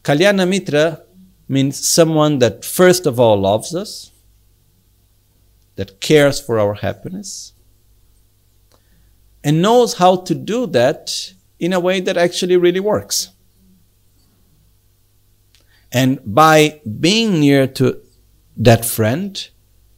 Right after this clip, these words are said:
can actually guides us and helps us to be a better person, to develop ourselves on our own spiritual path.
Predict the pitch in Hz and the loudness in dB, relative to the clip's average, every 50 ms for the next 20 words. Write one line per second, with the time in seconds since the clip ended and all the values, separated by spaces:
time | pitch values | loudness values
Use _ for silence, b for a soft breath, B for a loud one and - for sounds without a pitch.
0 | _ _ - - 156 151 151 156 156 156 - - 160 165 135 123 139 131 135 156 | _ _ -4 -2 -2 0 -2 -4 -4 -6 -6 -6 -6 -6 -4 -2 -2 0 0 -2
1 | 160 165 - - 170 180 190 175 - 151 143 143 131 143 143 147 143 - - 180 | -2 -4 -4 -4 -4 -4 -4 -4 -6 -6 -6 -4 -2 -2 -2 -2 -4 -6 -8 -8
2 | 180 180 - - - 208 190 - 185 190 196 190 - 180 185 190 185 185 - 240 | -8 -8 -8 -12 -12 -12 -12 -8 -6 -6 -6 -4 -2 -2 -2 -2 -4 -4 -4 -2
3 | 240 - - - 143 143 139 - - 151 160 160 151 165 165 165 165 165 160 160 | -2 -2 -4 -8 -10 -10 -10 -10 -8 -6 -6 -4 -2 0 0 0 0 -2 -2 -4
4 | - - 147 151 147 147 - - - 160 151 151 147 - - - 165 180 196 190 | -6 -4 -4 -2 -4 -4 -6 -6 -4 -4 -4 -4 -6 -8 -10 -8 -4 -4 -4 -4
5 | 175 - 147 143 139 139 - 143 135 131 135 131 - - - 123 117 117 - - | -2 -2 0 0 0 -2 -4 -4 -4 -4 -4 -6 -10 -8 -8 -8 -8 -8 -8 -10
6 | - - - - - - - - | -10 -8 -10 -10 -10 -14 -20 -20